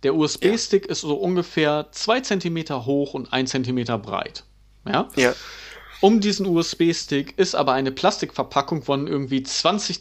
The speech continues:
Speaker 1: mal dreißig Zentimetern. <laughs> Ja, also
Speaker 2: Ja,
Speaker 1: so ein
Speaker 2: genau.
Speaker 1: Riesenteil. Und dann auch noch komplett an den Ecken irgendwie verschweißt, dass du es nicht irgendwo aufreißen
Speaker 2: Ja.
Speaker 1: kannst, sondern diese Dinger, es gibt das ja auch mit, mit irgendwelchen Kabeln, H D M I, Leitungen, irgendwas,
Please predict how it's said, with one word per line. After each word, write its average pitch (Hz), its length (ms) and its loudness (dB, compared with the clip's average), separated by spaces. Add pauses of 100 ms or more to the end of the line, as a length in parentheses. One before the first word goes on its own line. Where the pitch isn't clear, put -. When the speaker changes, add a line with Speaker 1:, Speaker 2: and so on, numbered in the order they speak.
(140)
Speaker 1:
mal 147 260 4
dreißig 143 440 0
Zentimetern. 139 760 0 (240)
<laughs> 151 160 -2
Ja, 180 160 4
also 147 240 0
Speaker 2:
Ja, - 40 0
Speaker 1:
so 139 60 4
ein 147 120 0
Speaker 2:
genau. 202 300 2
Speaker 1:
Riesenteil. 170 580 0 (480)
Und 170 180 4
dann 165 140 4
auch 160 80 4
noch 156 180 2
komplett - 480 0
an 160 80 2
den 147 160 -2
Ecken 170 240 -2
irgendwie 156 300 -2
verschweißt, - 720 0
dass 113 140 -4
du 135 60 -6
es - 100 -4
nicht - 120 -6
irgendwo 143 220 -2
aufreißen - 560 2
Speaker 2:
Ja. - 20 -14
Speaker 1:
kannst, 139 200 -6
sondern 135 200 0
diese 139 240 -6
Dinger, 143 440 -2 (240)
es - 100 -10
gibt - 180 0
das 131 100 -4
ja 123 120 6
auch 117 60 2
mit, 127 240 -4
mit 135 200 -4
irgendwelchen 127 380 -2
Kabeln, 117 520 4
H 123 120 0
D 123 120 -2
M 120 100 -4
I, 131 120 -4
Leitungen, 131 480 2
irgendwas, 165 540 0